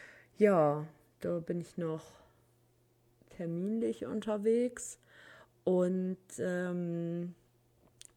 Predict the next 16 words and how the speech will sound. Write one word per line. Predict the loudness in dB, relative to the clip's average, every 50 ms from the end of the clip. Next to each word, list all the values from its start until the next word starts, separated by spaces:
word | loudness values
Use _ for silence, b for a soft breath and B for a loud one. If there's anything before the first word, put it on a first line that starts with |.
| _ -18
ich | -16 -14 -12 -10
weiß | -10 -10 -8
gar | -6 -4 -4
nicht, | -4 -4 -6 -4 -4
also | -4 -2 0
ich | -2 -2 -2
finde, | 0 0 2 2 2
wir | 0 0 -2
brauchen | 0 0 0 0 0 0
mal | -2 -2 0
wieder | 0 -2 -2 -2
drei | -2 -2 0 0 0
Punkte | -2 0 4 4 4 4 4 2 -2 -2 -2
auf | -2 -2 0
jeden | 0 0 0 0 -2
Fall. | -6 -6 -4 -2 0 2 2 0 0